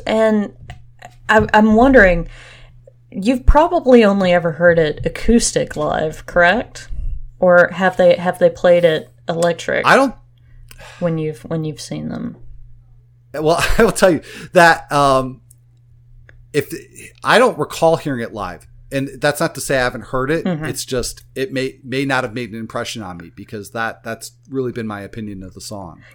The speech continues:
Speaker 1: 'Cause this, this is the, the U two song I use for karaoke. Uh, <laughs> <laughs> which is, which is always a fun time. Um, but yeah, it's,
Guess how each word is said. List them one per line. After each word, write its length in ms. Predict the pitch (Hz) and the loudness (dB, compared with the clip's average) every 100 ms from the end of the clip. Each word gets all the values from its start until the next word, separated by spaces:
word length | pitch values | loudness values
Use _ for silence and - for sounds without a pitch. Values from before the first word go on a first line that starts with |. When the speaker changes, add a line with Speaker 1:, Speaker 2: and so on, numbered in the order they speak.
| - | 0
Speaker 1:
'Cause 200 | 240 - | 0 2
this, 220 | 294 - | -2 0
this 280 | - 247 262 | 0 4 4
is 220 | 320 262 - | 2 -2 2
the, 400 | 220 190 175 165 | 6 8 6 6
the 280 | 180 175 165 | 6 8 6
U 180 | 165 190 | 2 -4
two 220 | 190 196 | 0 -2
song 320 | - 180 170 | 2 2 2
I 60 | 160 | -2
use 300 | 160 151 147 | -4 -8 -8
for 160 | - | -10
karaoke. 840 | - - 156 147 151 156 - - - - - - _ - | -8 -6 -4 -2 -4 -6 -10 -12 -12 -20 -20 -20 _ -2
Uh, 340 | 170 160 - - - 214 - | 4 6 6 6 2 2 4
<laughs> 400 | 277 262 262 285 - - - - - - | 4 4 4 2 2 -12 -14 -14 -16 -12
<laughs> 720 | - 262 - 247 - 262 262 | -2 -2 2 2 4 4 6
which 240 | 277 262 | 4 4
is, 320 | 262 247 247 - - - | 6 4 2 -8 -16 -12
which 200 | 240 285 | -6 -2
is 120 | 302 294 | 0 2
always 380 | 381 320 226 | 6 6 6
a 40 | - | 2
fun 300 | - 285 247 | 2 4 4
time. 460 | 240 247 170 147 - - - - | 4 0 0 -4 -10 -20 -20 -6
Um, 440 | - 220 202 196 - | 4 6 6 2 -10
but 440 | 185 - 208 190 - | -16 4 4 4 -2
yeah, 320 | 214 247 220 - | -6 -2 -2 4
it's, 480 | 240 233 - - | 4 4 2 -6